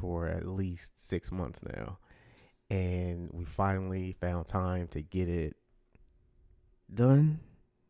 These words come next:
She's here. And this guest I've known for many of years now. Uh, brilliant,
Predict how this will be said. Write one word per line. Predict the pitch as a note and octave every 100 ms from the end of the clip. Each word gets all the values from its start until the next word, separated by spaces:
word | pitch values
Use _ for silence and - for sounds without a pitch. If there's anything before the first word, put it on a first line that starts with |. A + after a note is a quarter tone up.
| _
She's | - - -
here. | C3+ C3+ C3+ C3+ C#3 - _ _ _ _ _ _ _ _ _ _
And | G#2 G2 F#2 F#2 F2+ F2+ F2+ - _ _ _ _ _ -
this | - A#2+ A2
guest | G#2+ G#2 G2 - - -
I've | F#2 F#2 F#2+
known | G2 G2 F#2+ F#2 F#2+
for | - F#2+ F2 E2+ E2 F2+ - -
many | G#2+ G#2
of | F#2+
years | F#2+ G2+ G2 G2 G2
now. | G2 F#2+ F#2+ G2 - - - - - -
Uh, | F2 E2 D#2+ E2 - _ _ _ _ _ _ _ _ _ - G#2+ -
brilliant, | G2 A#2 B2 A2+ G#2+ -